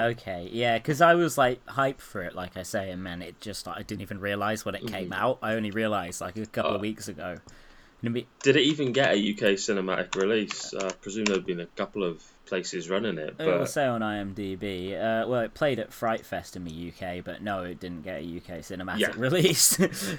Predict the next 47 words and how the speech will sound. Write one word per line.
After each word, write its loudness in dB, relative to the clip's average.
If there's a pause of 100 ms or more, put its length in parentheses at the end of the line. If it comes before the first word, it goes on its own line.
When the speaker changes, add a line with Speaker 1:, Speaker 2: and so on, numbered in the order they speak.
(340)
Speaker 2:
Yeah, 6
it -10
was -4
essentially -4
promoted -4 (520)
purely -8
to, -10
like, -10
horror 2
audiences, 0
really, -2
I -8
Speaker 1:
I -8
Speaker 2:
think. 0
Speaker 1:
don't 6
even 0
know 4
it's -2
got 0
a -4
fucking -4 (180)
U 0
K 0
V 0
O 4
D 4
release. 2 (220)
It's -4
been 8
on 6
T 4
V 6
in 2
Brazil, 4
Colombia, 2
and 0
Mexico. 0 (100)
Speaker 2:
It's -10
quite -2
well 0
rated -2
on, -2
on -8
Rotten -2
Tomatoes -2
dot -4
com. -6